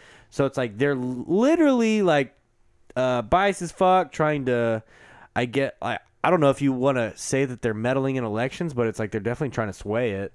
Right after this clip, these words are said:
by, like, reporting false things and avoiding reporting things that go, like, against their narrative. But, uh,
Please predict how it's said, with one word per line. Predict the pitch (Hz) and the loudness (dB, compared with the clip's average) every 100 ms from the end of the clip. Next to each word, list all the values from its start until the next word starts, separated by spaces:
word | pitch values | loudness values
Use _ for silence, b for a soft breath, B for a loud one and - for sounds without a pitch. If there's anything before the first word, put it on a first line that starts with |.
| - | -8
by, | 110 104 98 87 | -6 -4 -6 -6
like, | 101 95 | -8 -6
reporting | 107 - 120 98 | -6 -4 -4 -6
false | - 113 110 | -6 -6 -6
things | - 117 110 95 - b b b b | -10 -8 -8 -10 -16 b b b b
and | 117 | -6
avoiding | 110 101 131 123 117 | -6 -4 -2 -2 -4
reporting | 113 - 117 104 | -6 -4 -4 -4
things | - 117 101 | -6 -8 -6
that | 101 | -6
go, | 98 110 | -4 -6
like, | 101 98 - | -6 -8 -12
against | 110 120 | -10 -10
their | 110 101 | -8 -10
narrative. | 110 104 95 85 | -8 -8 -8 -8
But, | 101 - B B B B - | -8 -8 B B B B -6
uh, | 120 | -6